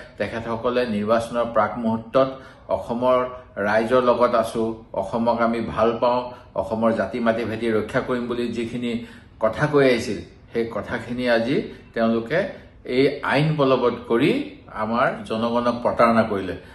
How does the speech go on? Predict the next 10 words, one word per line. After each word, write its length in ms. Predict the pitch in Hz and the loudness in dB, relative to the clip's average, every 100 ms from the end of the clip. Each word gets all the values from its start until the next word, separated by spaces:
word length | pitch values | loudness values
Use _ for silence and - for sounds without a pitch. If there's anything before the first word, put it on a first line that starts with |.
| - | -10
আৰু 200 | 98 113 127 120 | 0 2 2 2
মই 180 | 120 135 | 6 6
আশা 220 | 127 131 | 6 2
কৰোঁ, 260 | 127 127 110 80 | 2 2 0 -4
অসমৰ 340 | - - 123 123 | -8 -2 0 2
জনগণে 420 | 117 120 120 131 | 4 4 4 2
আগন্তুক 500 | 107 101 120 123 135 - | 2 0 -2 0 -2 0
সময়ত 380 | 113 123 160 202 - - - - - - | 0 4 2 2 -8 -18 -20 -20 -20 -16
অসমৰ 880 | - - - 131 135 135 135 135 139 135 | -10 -10 -2 0 2 0 0 4 6 4
জনগণে 560 | 107 104 127 135 123 | 0 2 4 4 2